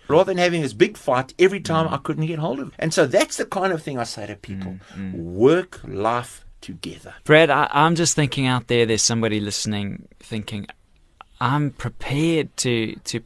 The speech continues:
Speaker 2: apply these strategies. I'm desperate to put the effort in. I'm in this winter season, but I feel like my spouse, um, isn't gonna play the game."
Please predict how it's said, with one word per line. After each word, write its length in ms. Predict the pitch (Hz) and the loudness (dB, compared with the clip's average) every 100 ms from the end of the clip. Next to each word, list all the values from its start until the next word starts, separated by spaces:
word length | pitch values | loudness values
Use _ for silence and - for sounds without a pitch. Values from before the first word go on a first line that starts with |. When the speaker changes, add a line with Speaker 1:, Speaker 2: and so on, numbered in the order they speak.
| _ | _
Speaker 2:
apply 600 | - - 127 127 139 123 110 | -16 -10 -4 0 2 0 0
these 220 | 110 101 | -4 -8
strategies. 720 | - 107 104 98 104 101 - | -6 -6 -6 -10 -10 -8 -6
I'm 160 | 107 117 | -6 -8
desperate 540 | 107 127 135 - 123 113 | -4 -4 -2 -4 -8 -6
to 100 | 120 | -10
put 260 | - 127 | -6 -8
the 160 | - 113 | -2 -2
effort 260 | 110 110 - | -2 -4 -8
in. 360 | 113 104 101 - - - - - _ _ - | -8 -6 -6 -10 -20 -20 -20 -20 _ _ -4
I'm 180 | 117 | 0
in 220 | 123 151 156 | 4 6 6
this 280 | 143 - | 6 4
winter 500 | 120 107 123 135 - | -2 0 2 2 -2
season, 580 | 135 - 120 117 107 98 | -4 -2 -2 -2 -4 -6
but 180 | 98 110 | -6 -4
I 60 | 110 | -4
feel 280 | - 120 | -2 0
like 320 | 123 117 110 - | 2 -2 -4 -6
my 180 | 107 104 | -4 -4
spouse, 680 | - - 113 113 110 - - - - - - - | -6 -2 0 0 -2 -4 -6 -12 -20 -20 -20 -8
um, 400 | 107 104 104 - - | -6 -6 -8 -12 -10
isn't 320 | 123 110 113 | -6 -2 -2
gonna 200 | 110 104 | -4 -6
play 320 | - 113 110 | -6 -4 -4
the 120 | 104 | -4
game." 500 | 101 95 98 104 98 | -8 -8 -8 -8 -12